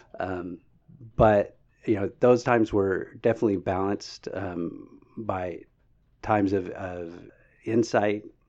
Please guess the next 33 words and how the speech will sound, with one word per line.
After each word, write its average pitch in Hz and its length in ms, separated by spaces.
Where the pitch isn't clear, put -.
and 92 380
sharing 95 540
the - 100
history 110 720
and 92 340
deep 135 280
intellect, 98 640
um, 95 280
and, 95 340
you 117 140
know, 95 80
and 104 180
a 104 60
different 131 400
type 92 240
of 87 100
passion. - 480
Um, 90 280
it 92 180
came 110 180
from, 101 200
I 95 120
think, 101 160
a 92 80
different 92 380
sort 95 200
of 87 100
place, 92 380
but 90 100
it 87 40
was 87 160
definitely 95 400
there. 87 400